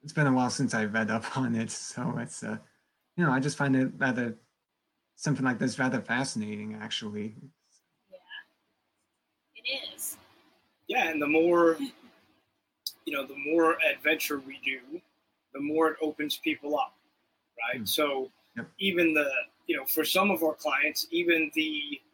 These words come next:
Speaker 3: idea of traveling by themselves to inevitably be on a group trip, um, w-, with our clients,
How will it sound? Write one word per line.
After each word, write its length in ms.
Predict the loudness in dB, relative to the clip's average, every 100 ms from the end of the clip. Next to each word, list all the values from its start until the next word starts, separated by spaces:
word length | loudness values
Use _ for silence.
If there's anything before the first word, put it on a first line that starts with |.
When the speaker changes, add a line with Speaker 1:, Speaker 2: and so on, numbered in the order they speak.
| _ _ _ _ 0
Speaker 3:
idea 340 | 0 2 2
of 100 | 2
traveling 480 | 0 2 2 2 0
by 160 | 0 0
themselves 1000 | -2 -2 4 4 2 -2 -10 -10 -10 -12 _ _ _ _ _ _ _
to 300 | 0 0 -4 -18 _ _ _ _ _ -20 _ _ _ _
inevitably 600 | 0 2 2 2 0 -4 0
be 120 | 0
on 120 | 0
a 160 | -6 -8
group 220 | -6 -6 -8
trip, 380 | -2 0 -2 -6 _ _ _ _ _ _ -10
um, 160 | -10 -12 -20 _ _ _
w-, 120 | -20 -8
with 140 | -6
our 140 | -4 -4
clients, 580 | 2 4 4 -2 -8